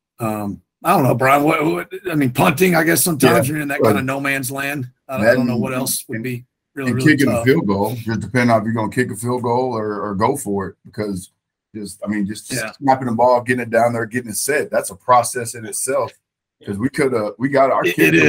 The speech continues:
Speaker 1: especially in
Speaker 2: huge
Speaker 1: high
Speaker 2: kick.
Speaker 1: school. I, I, I, I agree. Um,
Speaker 2: Right, right. So we,
Speaker 1: Yeah.
Speaker 2: 'cause we coulda, we were gonna take the points. We're on by about the, I guess, the twenty, and our kicker could probably kick it,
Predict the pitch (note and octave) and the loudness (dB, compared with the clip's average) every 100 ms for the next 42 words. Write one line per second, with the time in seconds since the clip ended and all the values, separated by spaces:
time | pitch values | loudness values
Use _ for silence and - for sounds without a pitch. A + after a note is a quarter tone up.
0 | B2+ G3+ G#3+ F3+ C#3+ C3+ C#3+ - - D3 | 2 0 2 2 0 0 -2 -2 -4 -4
1 | A2 C3+ C#3+ D3 D3+ D3+ C#3 B2+ - - | -4 -2 -2 0 0 0 -2 -6 -18 -8
2 | C#3+ C3+ C3+ C#3+ B2 G2 _ _ E5+ C3 | -6 -4 -4 -4 -4 -10 _ _ -12 -6
3 | G#2+ E2+ - _ _ G2 F#2+ E2 - _ | -4 -4 -6 _ _ -8 -6 -8 -12 _
4 | - G2 F#2 B2 A2 A2+ G#2 C#3 - D#3 | -10 -6 -4 -4 -6 -8 -4 -2 0 0
5 | B2+ F#2 _ _ _ - A#2 D3+ F#3+ D#3 | 0 -4 _ _ _ -8 2 4 4 2
6 | C3 C#3+ C3 B2 B2+ B2+ A2+ B2 D3+ D3+ | 0 -2 -2 -4 -2 -2 -2 -4 -2 0
7 | A2+ A2 G#2+ G2+ F#2 F#2+ B2 C#3 - F2 | 0 0 0 -6 -6 -8 -6 -8 -12 -14
8 | - G2 F#2 F2+ F2+ _ _ _ - G#2+ | -6 -4 -4 -6 -10 _ _ _ -8 -4
9 | G#2+ G2+ A#2 C#3+ C#3+ B2+ G#2+ F2 A#2 A#2 | -4 -4 -4 -4 -4 -4 -10 0 0 0
10 | F#2+ - C3 C3 - | -4 -4 -4 -4 -8